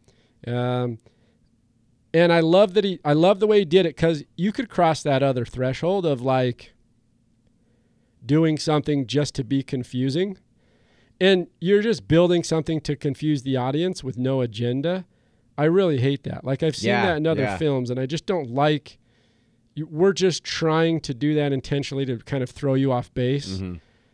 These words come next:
Speaker 1: and it has no connection to the actual story.
Speaker 2: Nolan's really good at doing this kind of
Speaker 1: Really
Speaker 2: stuff.
Speaker 1: good at it.
Speaker 2: And even if he's not messing around with time, like, if you look, and I, I hate to keep bringing up Inception,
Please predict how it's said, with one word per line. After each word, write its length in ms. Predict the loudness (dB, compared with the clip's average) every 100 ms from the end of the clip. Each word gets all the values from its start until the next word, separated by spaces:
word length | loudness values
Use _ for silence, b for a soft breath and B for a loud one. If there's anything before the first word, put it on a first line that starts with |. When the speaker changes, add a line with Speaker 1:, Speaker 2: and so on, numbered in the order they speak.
| _
Speaker 1:
and 120 | -6 -4
it 80 | -2
has 320 | 0 0 -2
no 520 | -2 0 2 2 0
connection 580 | -2 -4 -4 -4 -6 -6
to 120 | -4
the 140 | -2
actual 320 | -2 -4 -10 -14
story. 580 | -10 -4 -4 -4 -10 -8
Speaker 2:
Nolan's 440 | -2 0 0 -4
really 480 | -6 -4 -2 0 0
good 200 | 0 -2
at 120 | -2
doing 180 | -4 -6
this 120 | -6 -8
kind 200 | -8 0
of 60 |
Speaker 1:
Really 300 | 4 4 4
Speaker 2:
stuff. 40 | -2
Speaker 1:
good 180 | -8
at 180 | -10 -12
it. 60 | -8
Speaker 2:
And 140 | -6 -6
even 300 | -6 -4 -2
if 100 | -4
he's 140 | -4
not 160 | -6 -4
messing 300 | -6 -6 -8
around 140 | -6
with 120 | -8 -10
time, 540 | -12 -10 -8 -8 -12 -16 _ _
like, 180 | -12 -10
if 180 | -12 -8
you 100 | -4
look, 140 | -2 -2
and 100 | -4
I, 40 | -2
I 40 | -2
hate 180 | -2 -4
to 80 |
keep 220 | -10 -12 -8
bringing 280 | -6 -4
up 140 | -6 -8
Inception, 640 | -12 -10 -6 -8 -8 -12